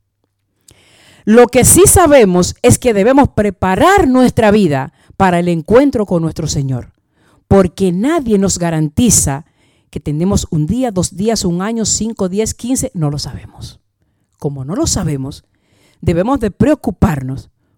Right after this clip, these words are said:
por buscar al Señor mientras pueda ser hallado.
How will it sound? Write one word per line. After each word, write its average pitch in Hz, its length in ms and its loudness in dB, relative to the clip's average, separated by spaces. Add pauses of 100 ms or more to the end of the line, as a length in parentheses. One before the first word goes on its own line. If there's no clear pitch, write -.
por 160 180 0
buscar 143 340 -6
al 143 120 -6
Señor 160 460 -2 (180)
mientras 139 440 -6
pueda 127 240 -8
ser 127 200 -12
hallado. 117 400 -12